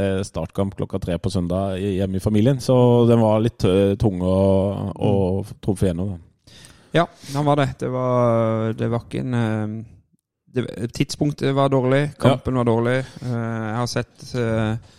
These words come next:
Speaker 2: sett nok til
Speaker 1: Ja,
Speaker 2: å
Speaker 1: men
Speaker 2: konkludere med at dette her, eh,
Speaker 1: Men det som, for det som er, eh, analysespørsmålet er jo,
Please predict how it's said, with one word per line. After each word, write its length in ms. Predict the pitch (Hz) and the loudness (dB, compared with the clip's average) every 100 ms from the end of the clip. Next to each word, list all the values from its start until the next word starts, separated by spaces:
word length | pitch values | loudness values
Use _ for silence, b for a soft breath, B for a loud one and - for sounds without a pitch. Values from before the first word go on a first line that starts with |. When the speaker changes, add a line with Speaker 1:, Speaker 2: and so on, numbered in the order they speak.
| b b b | b b b
Speaker 2:
sett 240 | - 143 - | -4 -2 2
nok 360 | 147 - - - - - - B B B - | 2 2 -6 -16 -16 -18 -20 B B B -2
til 100 | 135 | 2
Speaker 1:
Ja, 220 | 143 139 | 4 4
Speaker 2:
å 140 | 131 | 2
Speaker 1:
men 80 | 131 | 0
Speaker 2:
konkludere 460 | 147 139 139 139 143 | 0 2 4 6 6
med 120 | 131 | 4
at 80 | 131 | 2
dette 360 | - - 139 | -4 -4 -4
her, 340 | 131 147 175 175 - | 0 0 0 -4 -6
eh, 800 | 135 147 151 147 143 139 139 135 - _ _ _ B B - | -2 0 0 0 0 0 -2 -6 -12 _ _ _ B B -2
Speaker 1:
Men 100 | 165 | 2
det 120 | 160 | 2
som, 300 | 143 175 175 156 - 113 | 4 2 2 0 -2 -4
for 120 | - | -2
det 160 | 143 135 | 2 4
som 120 | 151 | 6
er, 280 | 131 117 117 | 6 6 6
eh, 220 | 120 120 | 6 6
analysespørsmålet 1400 | 117 120 117 98 - 104 101 101 98 95 107 - 104 127 104 95 | 6 6 6 4 2 4 6 6 4 4 2 2 2 4 4 4
er 20 | |
jo, 240 | 101 110 | 6 4